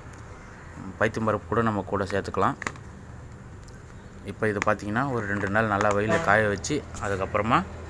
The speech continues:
நம்ம மிஷினில் கொடுத்து அரைச்சிக்கலாம். இப்போல்லாம் பார்த்திங்கன்னா நிறைய பேர் வந்து shampoo தான் யூஸ் பண்ண ஆரம்பிச்சிட்டாங்க.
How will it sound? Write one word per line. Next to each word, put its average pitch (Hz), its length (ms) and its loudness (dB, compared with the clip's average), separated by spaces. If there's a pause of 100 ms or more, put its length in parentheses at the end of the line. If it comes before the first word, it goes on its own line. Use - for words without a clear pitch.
நம்ம 104 240 2 (140)
மிஷினில் 101 340 0
கொடுத்து 95 240 4
அரைச்சிக்கலாம். 98 480 4 (1000)
இப்போல்லாம் 113 400 4
பார்த்திங்கன்னா 117 400 0
நிறைய 110 260 2
பேர் 113 220 4
வந்து 107 180 0 (240)
shampoo 107 400 2 (220)
தான் 110 180 6 (580)
யூஸ் - 200 -4
பண்ண 95 240 2
ஆரம்பிச்சிட்டாங்க. 92 500 0